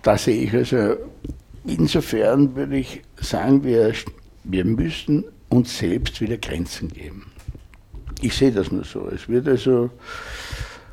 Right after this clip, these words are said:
nicht anders gehen. Also, zwar aus einer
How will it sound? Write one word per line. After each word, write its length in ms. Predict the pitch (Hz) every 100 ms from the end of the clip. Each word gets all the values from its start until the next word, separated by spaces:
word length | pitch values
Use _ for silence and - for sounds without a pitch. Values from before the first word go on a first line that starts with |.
| -
nicht 240 | - -
anders 340 | 71 - - -
gehen. 420 | 110 80 - 78
Also, 600 | - - 87 90 87 101 - - - - - 95 101 -
zwar 340 | - 92 92 98
aus 180 | 87 -
einer 340 | 95 87